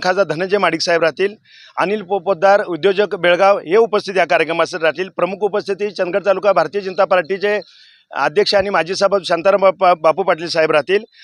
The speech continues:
आणि ज्योतिताई दीपक पाटील महिला बालकल्याण सभापती, माजी सभापती कोल्हापूर या राहतील.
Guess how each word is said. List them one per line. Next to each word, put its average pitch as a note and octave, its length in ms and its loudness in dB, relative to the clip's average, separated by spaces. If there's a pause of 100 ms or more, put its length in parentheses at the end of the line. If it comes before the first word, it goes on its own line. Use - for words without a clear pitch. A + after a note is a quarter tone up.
(180)
आणि G3+ 320 0
ज्योतिताई G3 440 0
दीपक F#3 320 0
पाटील F#3+ 240 0
महिला F#3+ 440 0 (100)
बालकल्याण F3+ 400 -2
सभापती, F#3+ 440 0
माजी F3+ 240 -2
सभापती F#3+ 380 0
कोल्हापूर G3 380 2
या F3 220 2
राहतील. G3 320 -2